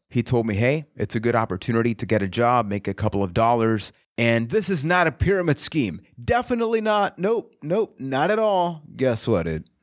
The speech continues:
it truly was a pyramid scheme. But I gave it a shot because up until this point, I had only had one experience for me being interviewed for a job. So I saw it as,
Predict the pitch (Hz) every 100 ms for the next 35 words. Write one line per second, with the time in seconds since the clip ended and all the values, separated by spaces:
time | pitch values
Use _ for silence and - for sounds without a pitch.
0 | - 87 - 110 101 95 92 87 - 104
1 | 92 80 - 101 98 113 165 196 170 147
2 | 120 - 117 107 95 104 113 107 - 127
3 | 135 123 120 113 104 - - 196 160 139
4 | - 127 139 131 120 123 110 101 123 156
5 | 127 - 127 135 107 95 92 - _ -
6 | 120 110 110 117 120 110 110 107 110 113
7 | 101 101 - 107 95 107 110 80 71 -
8 | 113 123 - 123 113 107 104 -